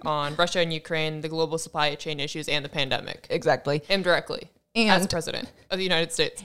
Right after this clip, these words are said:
Speaker 1: <laughs>
Speaker 2: and directly shutting down the Keystone Pipeline, which cost thousands of people their jobs and is preventing us from drilling for oil in our own country.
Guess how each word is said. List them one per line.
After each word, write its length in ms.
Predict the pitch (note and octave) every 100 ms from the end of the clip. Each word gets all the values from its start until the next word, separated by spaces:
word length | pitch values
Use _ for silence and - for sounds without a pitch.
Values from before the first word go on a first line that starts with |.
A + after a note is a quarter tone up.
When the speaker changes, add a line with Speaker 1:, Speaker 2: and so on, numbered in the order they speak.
| C4+
Speaker 1:
<laughs> 100 | -
Speaker 2:
and 320 | B3+ D4 C#4+ D4
directly 680 | A3+ F#3+ A#3 - - A3 D#3+
shutting 340 | - G3+ G3
down 180 | G3 E3+
the 60 | F3+
Keystone 460 | - G#3+ A3 F3
Pipeline, 500 | G3+ - C#4+ F3+ E3
which 180 | F3 F#3
cost 280 | - G3+ -
thousands 340 | A3+ B3 F4+ D#4
of 100 | -
people 220 | C#4 A3+
their 140 | G#3
jobs 380 | G3 G#3+ E3+ F#3+ - - _ _
and 260 | C#4 D4+ -
is 140 | A3
preventing 400 | A3+ G#3 - G#3+
us 120 | G#3
from 160 | - F#3+
drilling 300 | G#3 G3 G#3+
for 200 | - F#3+ -
oil 360 | G3+ G3 D#3 D#3+
in 80 | -
our 120 | E3+ -
own 140 | F#3
country. 400 | - G#3 - C#3+